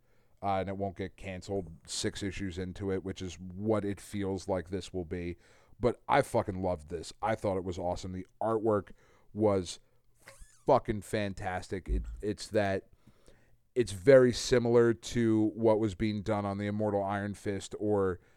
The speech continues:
the all-new, all-different Hawkeye shit that's going on right now. Even what D C was doing with Green Arrow for a little bit.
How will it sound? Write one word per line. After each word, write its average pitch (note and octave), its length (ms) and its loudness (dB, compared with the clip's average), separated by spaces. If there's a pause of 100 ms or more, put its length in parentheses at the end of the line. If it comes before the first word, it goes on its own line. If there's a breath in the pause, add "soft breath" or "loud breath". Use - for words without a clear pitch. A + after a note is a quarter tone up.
(240 soft breath)
the G#2 460 0
all-new, G#2+ 380 4
all-different G2 540 0
Hawkeye G2 420 -2
shit G2+ 360 -4
that's G2 200 -6
going G2 260 -2
on F#2+ 220 -4
right F#2+ 260 -4
now. F#2+ 380 -4 (340 soft breath)
Even B2+ 260 2
what A2+ 200 4
D G#2+ 160 -4
C G#2+ 200 -4
was G#2 180 -2
doing G2+ 260 -2
with F#2+ 160 -6
Green G2 240 -4
Arrow G2+ 360 2
for F#2+ 220 -6
a F#2+ 40 -2
little F#2+ 200 -4
bit. F#2 300 -2